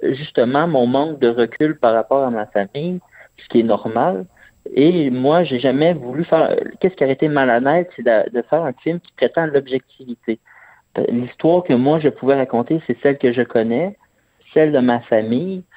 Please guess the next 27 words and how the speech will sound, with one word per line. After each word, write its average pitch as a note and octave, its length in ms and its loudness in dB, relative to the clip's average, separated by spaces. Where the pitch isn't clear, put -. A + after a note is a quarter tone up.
et C#3+ 220 2
c'est - 80 -4
pour - 220 -6
ça F#3+ 180 0
que F#3+ 120 -2
je, A#2+ 520 2
je, A2 580 0
je A#2+ 160 2
l'ai A#2+ 140 4
présentée B2 440 0
comme A2+ 360 0
ça. E3 160 6
Puis A2+ 480 -2
moi, C3 200 2
ça A#2 120 2
me A#2 80 0
fait A#2 200 2
un A2+ 140 2
peu A#2+ 160 -2
rire, D#3 300 2
parce - 180 -4
que A#2 220 0
on A#2+ 160 2
me B2+ 40 0
reproche B2 520 2
un A#2+ 80 2
peu E3 380 0